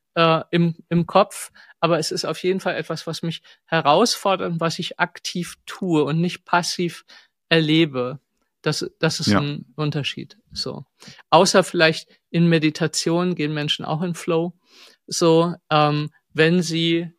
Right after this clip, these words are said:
Speaker 1: auch da, wenn sie weit genug sind, also wenn sie genug Zeit investiert haben, um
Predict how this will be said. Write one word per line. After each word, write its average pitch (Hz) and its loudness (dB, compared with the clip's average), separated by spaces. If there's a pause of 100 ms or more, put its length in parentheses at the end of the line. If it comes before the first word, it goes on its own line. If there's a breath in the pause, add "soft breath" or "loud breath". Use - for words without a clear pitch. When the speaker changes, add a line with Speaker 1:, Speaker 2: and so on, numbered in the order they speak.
(220)
Speaker 1:
auch 156 0
da, 196 4 (300 soft breath)
wenn 170 2
sie 185 -4
weit 175 2
genug 180 0
sind, 180 0
also 147 -6
wenn 160 -2
sie 170 -6 (160)
genug 185 -2
Zeit 175 0
investiert 170 -4
haben, 156 0 (460 loud breath)
um 196 6